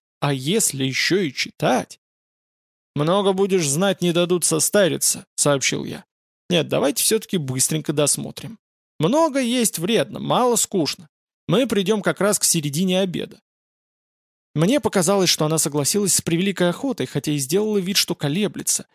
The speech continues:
и что это я её с великим трудом уговорил задержаться на минутку, а она, как образцовая хозяйка, старается сделать гостю приятное. Я взял следующий том. С первой же страницы герцог Луганер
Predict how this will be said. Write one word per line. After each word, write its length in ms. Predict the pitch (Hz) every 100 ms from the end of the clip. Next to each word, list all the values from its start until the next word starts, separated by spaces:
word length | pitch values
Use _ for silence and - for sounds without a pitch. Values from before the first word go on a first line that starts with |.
| _ _ -
и 60 | 127
что 200 | - 135
это 260 | 139 156
я 480 | 151 135 180 233 175
её 240 | 135 127
с 140 | - -
великим 460 | 139 170 214 196
трудом 480 | 175 170 156 170 226
уговорил 380 | 214 190 196 202
задержаться 580 | 170 170 170 185 185 165
на 80 | 165
минутку, 580 | 165 190 269 - 208
а 220 | 180 147 147
она, 260 | 226 254
как 180 | 170 -
образцовая 560 | 135 139 - 202 202 170
хозяйка, 480 | 147 143 240 233
старается 500 | 202 156 147 170 -
сделать 420 | 160 135 151 160 139
гостю 340 | 151 135 -
приятное. 580 | - 170 214 131 _ _ _ _ _ _ _ -
Я 160 | 254
взял 200 | 214 185
следующий 540 | 151 151 151 135 - -
том. 360 | - 180 226 - _ _
С 100 | -
первой 280 | - 151 156
же 140 | 143
страницы 600 | 139 139 147 165 233 -
герцог 440 | 143 143 139 - 135
Луганер 420 | 135 147 220 247